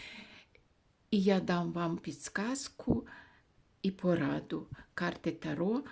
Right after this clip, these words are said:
мені в цьому допоможуть. І так, один, два, три, чотири, п'ять, шість. Кожен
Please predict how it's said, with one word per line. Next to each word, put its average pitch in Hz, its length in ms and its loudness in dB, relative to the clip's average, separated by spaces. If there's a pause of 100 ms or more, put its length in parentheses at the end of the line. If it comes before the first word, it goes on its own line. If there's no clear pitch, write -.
(140)
мені 170 320 2
в 214 80 -10
цьому 180 480 4 (100)
допоможуть. 147 920 -2 (300)
І 226 100 4
так, 147 480 -4 (300)
один, 165 640 4
два, 160 440 -2 (340)
три, 170 460 0 (240)
чотири, 170 600 0
п'ять, 156 520 -6
шість. - 580 -2 (260)
Кожен 180 460 2